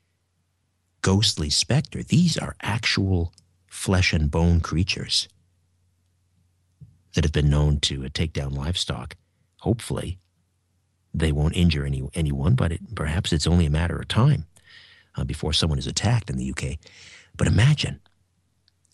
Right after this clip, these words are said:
black panthers, which we usually attribute to,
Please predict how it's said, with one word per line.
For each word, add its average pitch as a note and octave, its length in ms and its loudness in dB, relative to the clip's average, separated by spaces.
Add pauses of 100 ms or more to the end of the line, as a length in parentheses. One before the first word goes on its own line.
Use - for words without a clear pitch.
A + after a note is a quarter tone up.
(100)
black G#2+ 300 -2
panthers, - 500 2
which F2 220 -4
we F2+ 80 -2
usually F2 540 2 (180)
attribute E2+ 540 -4
to, C#2 240 -2